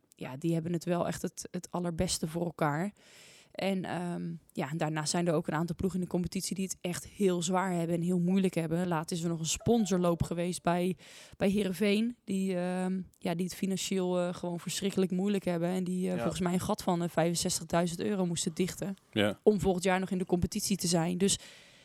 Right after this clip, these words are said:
Speaker 1: weet je, het is niet allemaal in de competitie echt super,
Speaker 2: Nee, nee,
Speaker 1: eh,
Speaker 2: nee, maar dat, eh, ja, hè, het is, eh, jullie bestaan ook pas negen jaar. En daarmee zeg ik jullie, de, de Eredivisie.
Speaker 1: Ja, iets langer. Tweeduizend zeven startte de,
Speaker 2: Oh,
Speaker 1: startte
Speaker 2: oké,
Speaker 1: de
Speaker 2: zo,
Speaker 1: competitie.
Speaker 2: ja, oké.
Speaker 1: Ja,
Speaker 2: En P S V
Speaker 1: ja.
Speaker 2: pas vanaf tweeduizend, eh,
Speaker 1: Ja,
Speaker 2: oh,
Speaker 1: die zijn
Speaker 2: negen
Speaker 1: te-,
Speaker 2: jaar.
Speaker 1: ja.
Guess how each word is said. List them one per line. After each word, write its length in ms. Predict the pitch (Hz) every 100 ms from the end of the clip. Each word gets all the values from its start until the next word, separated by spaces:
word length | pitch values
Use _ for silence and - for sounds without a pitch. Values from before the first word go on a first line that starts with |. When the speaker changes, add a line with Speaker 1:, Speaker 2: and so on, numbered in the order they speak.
| _
Speaker 1:
weet 140 | - 202
je, 220 | 220 214 -
het 220 | - 196
is 120 | 208
niet 200 | 196 208
allemaal 460 | - 190 196 190 185
in 60 | 185
de 60 |
competitie 640 | - 185 - 185 - 190 -
echt 180 | - -
super, 540 | 202 - 165 170 170
Speaker 2:
Nee, 280 | 190 226 151
nee, 120 | 151
Speaker 1:
eh, 60 | 143
Speaker 2:
nee, 160 | 143 123
maar 140 | 120
dat, 200 | 123 -
eh, 260 | - 101 -
ja, 240 | 95 82
hè, 280 | 98 120 -
het 160 | - 107
is, 220 | 104 -
eh, 120 | 85
jullie 200 | - 101
bestaan 200 | 95 131
ook 60 | 123
pas 120 | 92
negen 260 | 98 92 90
jaar. 320 | 90 98 - -
En 80 |
daarmee 180 | 98 95
zeg 100 | 98
ik 60 | 95
jullie, 440 | 107 110 98 95 - _ -
de, 260 | 95 90
de 140 | 87 90
Eredivisie. 580 | 101 98 92 95 90 156
Speaker 1:
Ja, 100 | 214
iets 160 | 196 -
langer. 280 | 214 202 190
Tweeduizend 400 | 208 202 202 -
zeven 280 | 214 214 202
startte 300 | - 190 -
de, 60 | 185
Speaker 2:
Oh, 80 |
Speaker 1:
startte 220 | 180 165 160 160
Speaker 2:
oké, 120 | 127
Speaker 1:
de 60 | -
Speaker 2:
zo, 140 | 98
Speaker 1:
competitie. 380 | 95 80 90 85
Speaker 2:
ja, 60 | 98
oké. 140 | 104
Speaker 1:
Ja, 120 | 170
Speaker 2:
En 120 | 120 127
P 60 |
S 140 | 131 160
V 20 |
Speaker 1:
ja. 80 | 135
Speaker 2:
pas 200 | 135 -
vanaf 160 | 120
tweeduizend, 480 | - 110 104 92 90
eh, 160 | 98 98
Speaker 1:
Ja, 120 | 214
Speaker 2:
oh, 60 | -
Speaker 1:
die 100 | 107
zijn 120 | -
Speaker 2:
negen 60 | -
Speaker 1:
te-, 60 |
Speaker 2:
jaar. 140 | 104 170
Speaker 1:
ja. 160 | 185